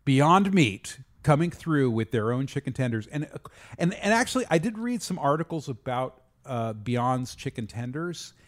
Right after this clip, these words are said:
and they said that they're indistinguishable between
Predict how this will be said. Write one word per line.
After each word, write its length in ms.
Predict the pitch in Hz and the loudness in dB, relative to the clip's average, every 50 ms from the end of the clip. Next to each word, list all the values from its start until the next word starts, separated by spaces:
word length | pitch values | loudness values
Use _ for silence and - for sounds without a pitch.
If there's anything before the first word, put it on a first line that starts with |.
| _ _ _ _ _ _ _ | _ _ _ _ _ _ _
and 220 | - 143 143 143 143 | -6 -4 -4 -2 0
they 140 | 147 143 127 | 0 -2 -2
said 480 | - - - - - 175 180 202 190 170 143 131 | -4 -8 -8 -4 -2 -2 -2 -2 -2 -4 -4 -2
that 420 | 139 139 131 123 127 123 - - - - - 117 | 0 2 2 2 2 0 -4 -12 -20 -20 -18 -6
they're 540 | 107 127 131 131 131 131 131 127 127 127 127 - _ _ _ _ _ _ _ _ _ _ _ _ _ - - | -2 0 2 2 2 2 2 2 0 0 -2 -6 _ _ _ _ _ _ _ _ _ _ _ _ _ -2 2
indistinguishable 1120 | 185 185 196 180 165 - - - 170 156 139 123 123 110 - - 123 117 113 110 107 107 - _ | 2 4 4 4 2 2 2 4 4 4 4 2 0 0 0 -2 0 0 0 0 0 -2 -4 _
between 760 | - 127 113 - - - 131 127 120 113 113 113 113 113 - | -6 -6 -6 -6 -6 -4 -2 0 0 0 0 0 -2 -4 -6